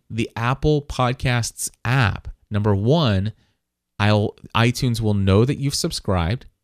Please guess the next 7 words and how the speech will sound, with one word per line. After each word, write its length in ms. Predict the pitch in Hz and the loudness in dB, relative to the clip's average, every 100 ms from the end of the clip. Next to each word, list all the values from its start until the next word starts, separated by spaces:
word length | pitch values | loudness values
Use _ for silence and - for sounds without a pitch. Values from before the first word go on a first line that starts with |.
| _ | _
which 220 | 104 - | -6 0
helps 260 | 98 - - | -2 -2 -2
my 120 | 120 | 0
ranking. 520 | 107 82 - 92 120 _ - _ _ | 0 -2 -4 -6 -6 _ -20 _ _
And 460 | 131 165 131 117 135 _ | -2 0 0 0 -4 _
each 300 | 120 131 - | -4 -4 -4
time 340 | 135 123 123 | -2 -2 -2